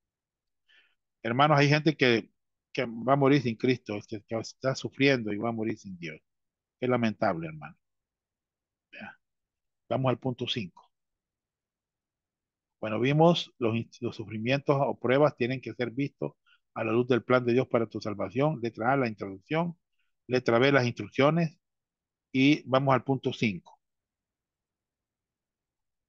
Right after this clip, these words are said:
Con alegría en el Señor sustentada por.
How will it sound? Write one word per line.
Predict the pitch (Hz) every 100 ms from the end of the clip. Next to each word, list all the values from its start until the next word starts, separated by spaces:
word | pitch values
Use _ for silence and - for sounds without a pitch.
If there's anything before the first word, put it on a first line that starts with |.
| _ _ _ _ _ _ _ _ _ _ _ _ _
Con | - 113 113 -
alegría | 110 107 110 143 160
en | 156
el | 147
Señor | 127 120 143 147
sustentada | 127 - 117 - 135 135
por. | - 135 107 -